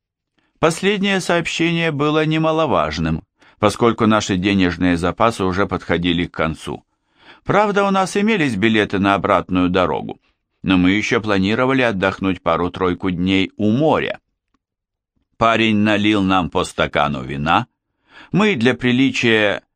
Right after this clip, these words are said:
немного сладострастно посмаковали красноватый напиток, потом мгновенно опорожнили стаканы, и здесь я дал маху.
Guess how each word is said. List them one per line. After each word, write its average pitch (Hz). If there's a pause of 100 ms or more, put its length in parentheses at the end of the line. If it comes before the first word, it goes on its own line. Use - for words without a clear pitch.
(180)
немного 120
сладострастно 95
посмаковали 87
красноватый 151
напиток, 143 (400)
потом 190
мгновенно 139
опорожнили 101
стаканы, - (840)
и 107
здесь 107
я 135
дал 98
маху. -